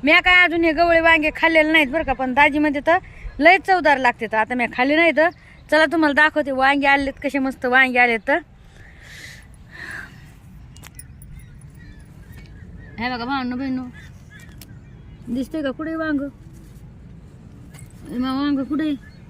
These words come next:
हम्म, हे इकडे. हे बघा, दिसलं का? न बाई, आहे का?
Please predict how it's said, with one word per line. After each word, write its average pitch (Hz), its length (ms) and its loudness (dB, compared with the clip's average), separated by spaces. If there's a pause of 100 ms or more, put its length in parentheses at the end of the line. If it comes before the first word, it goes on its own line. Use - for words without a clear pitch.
(140)
हम्म, 190 280 -6
हे 185 140 -8
इकडे. 175 160 -12 (1080)
हे 220 100 -4
बघा, 214 200 -4 (1600)
दिसलं 277 340 -6
का? 214 80 -10 (1000)
न 196 160 -10
बाई, 202 180 -6
आहे 226 160 -4
का? 220 160 -10